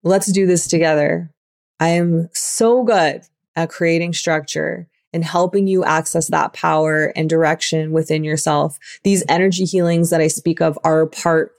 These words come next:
of that journey. You'll also get access to the Reiki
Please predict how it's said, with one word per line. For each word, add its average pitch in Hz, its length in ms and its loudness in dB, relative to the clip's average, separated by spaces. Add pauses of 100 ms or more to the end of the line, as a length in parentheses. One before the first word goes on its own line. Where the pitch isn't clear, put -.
(440)
of 160 140 0
that 170 220 2
journey. 156 600 -2 (1300)
You'll 180 280 2
also 175 720 2
get 170 180 2
access 165 680 -2
to 180 80 -2
the 175 80 2
Reiki 170 760 0